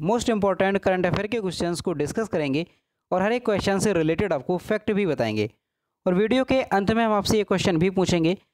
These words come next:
जिसका जवाब आपको कमेंट बॉक्स में देना है। और अगर आपको इसकी पीडीएफ़ डाउनलोड करनी है तो आप हमारे Telegram ग्रुप से इसकी पीडीएफ़ डाउनलोड कर सकते हैं।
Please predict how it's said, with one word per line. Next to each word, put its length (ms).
जिसका 280
जवाब 340
आपको 300
कमेंट 400
बॉक्स 300
में 120
देना 240
है। 140
और 120
अगर 180
आपको 240
इसकी 260
पीडीएफ़ 500
डाउनलोड 320
करनी 280
है 140
तो 180
आप 280
हमारे 220
Telegram 440
ग्रुप 160
से 160
इसकी 280
पीडीएफ़ 460
डाउनलोड 300
कर 120
सकते 300
हैं। 140